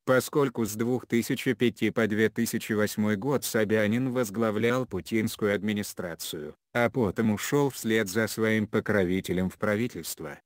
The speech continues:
став заместителем премьер-министра. Бюджет у Москвы больше, чем у любого другого региона, и при Собянине в столице осуществляется масштабная программа реконструкции,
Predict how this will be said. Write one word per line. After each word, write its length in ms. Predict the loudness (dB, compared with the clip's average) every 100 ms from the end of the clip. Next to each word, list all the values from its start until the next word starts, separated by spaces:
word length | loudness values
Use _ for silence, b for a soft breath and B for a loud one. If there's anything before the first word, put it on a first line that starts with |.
| _
став 400 | -10 -2 0 2
заместителем 800 | 0 0 0 -2 -2 0 0 0
премьер-министра. 1080 | 2 2 2 2 0 -2 -2 -6 -8 -10 -12 _
Бюджет 500 | -2 0 2 0 2
у 60 | 2
Москвы 520 | 0 -2 -4 -2 0
больше, 580 | 0 -4 -4 -8 -10 -14 _ _
чем 360 | -2 2 4 2
у 40 |
любого 520 | 2 2 2 2 2
другого 380 | 0 0 2 2
региона, 640 | 2 2 0 0 -4 -10 -18 _
и 160 | 2 2
при 180 | 4 0
Собянине 640 | 0 0 2 2 4 2
в 60 | -2
столице 540 | -4 -2 -2 -4 -2 -2
осуществляется 1000 | -2 -4 -2 -4 -2 2 4 2 0 0
масштабная 680 | 0 0 0 0 2 2 0
программа 600 | 2 2 4 2 4 2
реконструкции, 1080 | 0 0 0 -2 -2 -2 -2 -8 -8 -10